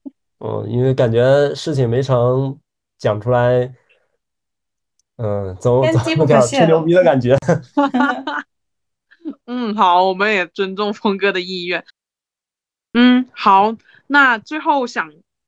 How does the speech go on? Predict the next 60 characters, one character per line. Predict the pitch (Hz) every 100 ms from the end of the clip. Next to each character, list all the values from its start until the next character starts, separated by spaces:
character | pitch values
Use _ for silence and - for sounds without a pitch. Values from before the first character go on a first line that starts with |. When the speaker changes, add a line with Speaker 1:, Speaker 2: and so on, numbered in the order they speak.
| _
Speaker 3:
让 | 214 254 226
峰 | 254 240
哥 | 220 233 233
结 | - 180 196
个 | 254
尾 | 226 147
呗， | 156 151 151
就 | 196 196
是 | - 190 185 - _ _
如-， | 185 208 214
你 | 214
想 | 233 226 170
对 | 220 208
一 | 202
些， | 196 196
就 | 190 196
是 | 196 180
如 | 160 190
果 | 202
想 | 185
要 | 160
去 | 180 202
探 | - 214 190
索 | 165
一 | 160
些 | 180
新 | 185 - 226 220
领 | 180 151
域， | 180 180
或 | 185 180
者 | 170
是 | 202 196 - - _
正 | - 220
在 | 220 208
创 | - 240 214
业 | 214 214
的， | 185 175 175
或 | 202 185
者 |
是 | 180
想 | 196 165
要 | 170
创 | 208 247 208
业 |
的 | 185
朋 | 180 - 160
友 | 175
们， | 170 160 - _ _
你 | 185 196
有 | 220
什 | 214 180
么 | 160 160
想 | 160
要 | 156 170
跟 | 165 170
他 | 180
们 | 160 147
说 | - 175 170
的 | 165 151
吗？ | 156 -